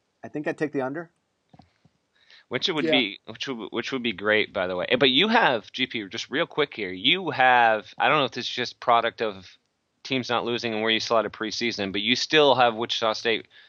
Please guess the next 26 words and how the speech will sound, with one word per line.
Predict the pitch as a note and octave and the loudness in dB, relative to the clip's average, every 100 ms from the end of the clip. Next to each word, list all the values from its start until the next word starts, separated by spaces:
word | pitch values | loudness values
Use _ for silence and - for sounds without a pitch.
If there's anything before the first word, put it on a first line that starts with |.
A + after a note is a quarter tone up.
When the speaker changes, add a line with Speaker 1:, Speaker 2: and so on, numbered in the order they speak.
| - | -4
Speaker 2:
It's | |
only | D#3+ F3 | 2 2
five | - D3+ | 4 2
to | A#2 | 2
six, | - A#2 - | -4 -4 -4
so | A2+ | -8
we're | G2 A2 | -6 -6
truly | F#2+ - C#3 | -8 -8 -6
splitting | G#2 - A2+ | -6 -6 -6
hairs | G#2 A2 G#2+ | -2 -2 -2
here, | G#2+ F#2+ | -4 -4
but, | F#2+ F#2 G#2 | -6 -4 0
uh, | F#2+ F2 - _ _ | 2 0 -4 _ _
you | G#2 | -4
have | A#2 | -2
Wichita | B2 - A#2 | -2 0 -2
State | - A#2+ | 0 -6
higher | - B2+ B2 B2 | 0 4 4 4
than | A2 G#2 | 0 -6
Gonzaga | G2+ G#2+ G#2 G2+ | -6 0 0 0
in | G2+ F2 | -4 -6
your | F#2 | -8
top | - G2+ | -4 -6
twenty-five | - F#2+ F2+ - F#2+ F#2 | -4 -10 -8 -2 0 0
and | F2+ F#2 | -4 -4
one | F#2+ F#2+ F2+ | -2 -2 -4